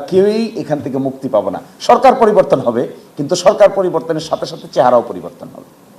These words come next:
I can tell you the guarantee, যদি এটাকে আলাদা করে না যায়, উপযুক্ত কর্তৃপক্ষ থেকে যদি সরানো না যায়, আমরা কেউ তার থেকে রেহাই পাবো না। আপাতত মনে হইতে পারে আমরা একটু আরামে আছি এখন। কতক্ষণ আরামে থাকবো? কয়দিন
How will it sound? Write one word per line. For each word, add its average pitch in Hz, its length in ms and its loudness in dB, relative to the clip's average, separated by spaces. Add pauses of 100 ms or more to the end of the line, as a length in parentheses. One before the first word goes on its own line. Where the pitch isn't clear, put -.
(380)
I - 20 6 (100)
can 165 120 0 (160)
tell 208 220 6
you 208 140 -6
the 156 120 0
guarantee, 180 440 2 (420)
যদি 208 180 6 (100)
এটাকে 220 300 2
আলাদা 170 280 6
করে 156 200 4
না 143 120 6
যায়, 135 160 4
উপযুক্ত 226 360 0 (140)
কর্তৃপক্ষ - 500 -2 (120)
থেকে 196 220 -2
যদি 165 200 -4
সরানো 156 320 2 (100)
না 123 140 2
যায়, 104 160 -2 (300)
আমরা 143 160 2 (120)
কেউ 220 140 4 (120)
তার 156 180 2
থেকে 120 200 -4
রেহাই 98 280 -6
পাবো 85 220 -8
না। 73 60 -18 (280)
আপাতত 226 340 0 (100)
মনে 220 160 2
হইতে 190 160 -2
পারে 196 160 2
আমরা 170 140 0
একটু 175 180 0
আরামে 127 280 4
আছি - 140 -12 (100)
এখন। 85 140 -12 (680)
কতক্ষণ 185 420 2
আরামে 101 240 -2
থাকবো? 87 240 -12 (800)
কয়দিন 214 260 4